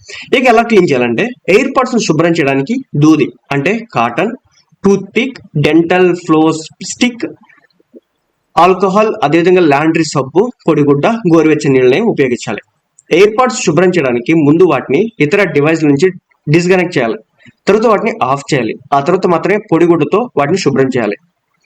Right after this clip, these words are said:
మెత్తని కాటన్ గుడ్డను నీటిలో ముంచి ఎయిర్ పాడ్స్ బయట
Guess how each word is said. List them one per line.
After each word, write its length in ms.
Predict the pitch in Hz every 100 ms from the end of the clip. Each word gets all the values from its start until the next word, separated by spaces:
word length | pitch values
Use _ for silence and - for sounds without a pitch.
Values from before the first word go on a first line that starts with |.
| _ - - -
మెత్తని 320 | 175 208 247 240
కాటన్ 340 | 165 185 240 226 160
గుడ్డను 320 | 147 143 160 247 - 170 156
నీటిలో 300 | 202 214 185
ముంచి 280 | 143 123 165 233 247 143
ఎయిర్ 180 | 180 190
పాడ్స్ 240 | 202 196 170 135 135
బయట 240 | 147 151